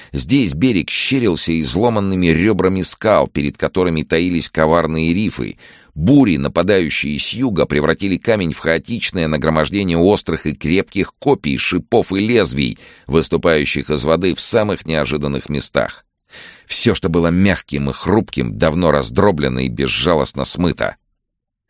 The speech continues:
Беглого взгляда достаточно, чтобы понять, как здесь опасно. Нет, скорее невероятно, чрезвычайно, смертельно опасно. Смерч, как опытный охотник, выводящий добычу на засаду стрелков,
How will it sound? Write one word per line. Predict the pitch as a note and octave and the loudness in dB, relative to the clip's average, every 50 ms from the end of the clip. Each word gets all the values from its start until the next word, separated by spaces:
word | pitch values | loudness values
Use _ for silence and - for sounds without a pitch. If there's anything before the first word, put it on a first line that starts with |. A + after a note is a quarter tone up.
| - - - - - - - | -20 -20 -20 -20 -20 -14 -2
Беглого | C2 E2+ F#2 E2 D#2+ F2+ F2 F2 E2+ | 2 2 2 4 4 2 2 2 2
взгляда | D#2 C#2+ C#2+ F2 F#2+ F2+ C#2 A1+ A1 | 0 0 0 0 2 2 2 0 0
достаточно, | - B1+ B1 - - D2 C#2 - A#1+ - - - A#1 A1 | 0 -2 -2 -2 -2 -2 -2 -2 -4 -8 -8 -6 -8 -6
чтобы | - C#2 B1+ C2 - | -4 -4 -2 -2 -2
понять, | - C#2+ C#2 C2 A#1+ - | 0 0 0 -2 -2 -2
как | - - C#2 G#1 | -2 -2 -2 -2
здесь | G1+ G1+ B1 B1+ G#1+ - | -4 -4 -4 -4 -4 -4
опасно. | A#1+ A1 - C2+ A#1+ A1 - - G#1+ G1+ - - - - _ _ _ - | -4 -4 -2 -2 -2 -2 -4 -8 -8 -10 -10 -12 -20 -20 _ _ _ -2
Нет, | D#2+ E2+ C#2+ - | 0 0 0 0
скорее | - - D#2 D2+ D#2 D#2+ D#2+ | 0 -2 0 2 2 2 2
невероятно, | D#2+ D#2 D#2 D#2+ D#2+ E2 E2 E2+ F2+ G#2+ A#2 G#2 D#2 - A1 A1 G1+ G1+ | 2 2 2 4 4 4 4 4 4 4 4 2 2 0 -4 -12 -12 -10
чрезвычайно, | - - - E2 D#2+ F2 C#2+ C2+ F2 A2 G2 - - A#2+ G#2 F2 C#2+ A1 G1+ G1+ G1+ - _ _ _ _ | -6 -4 -2 0 0 0 2 2 0 0 0 0 2 2 2 2 0 -2 -4 -8 -10 -12 _ _ _ _
смертельно | - - - F#2 G2+ G#2 G2+ F2 C2+ - - C#3 C3 G#2+ E2 C2+ A1 G1+ G1+ - _ - | -10 -6 0 2 4 4 4 2 0 -2 0 2 2 2 2 0 -4 -6 -8 -10 _ -8
опасно. | - C#2 - _ - C#2+ - - - - B1 G1+ - - _ _ _ _ _ - - - - _ | -8 -8 -6 _ -2 -2 -2 -4 -6 -8 -8 -8 -10 -10 _ _ _ _ _ -20 -20 -20 -20 _
Смерч, | - - - - G#2 A#2 A#2 A2 F#2+ - - | -10 -6 -2 2 2 4 4 4 2 0 -2
как | - F2 D#2+ - - | -2 -2 0 2 2
опытный | G2 - E2+ D#2 - D#2+ D#2+ D#2 | 2 2 0 0 0 2 2 2
охотник, | D2 - - G2 F#2 - C#2 B1+ - | 2 0 2 0 0 0 0 -4 -2
выводящий | - C#2 C#2+ C#2+ D2 D2+ E2 D#2+ D2 - - C2 | 0 2 4 4 4 4 2 2 0 0 -2 -2
добычу | B1+ A#1 D2 C#2 C#2 E2+ E2+ - - C#2+ | 0 0 0 0 2 0 0 0 -2 -2
на | C#2 C#2+ C#2+ | -2 -2 -2
засаду | C2 B1+ D#2 D2 - - E2+ D2+ C2 B1+ B1+ | 0 0 0 0 2 2 2 2 2 0 -2
стрелков, | A#1+ - - D#2 E2 E2+ F2 D#2 - - A#2 G#2 - - - | -2 -4 -2 0 2 2 2 0 0 2 2 2 2 -2 -8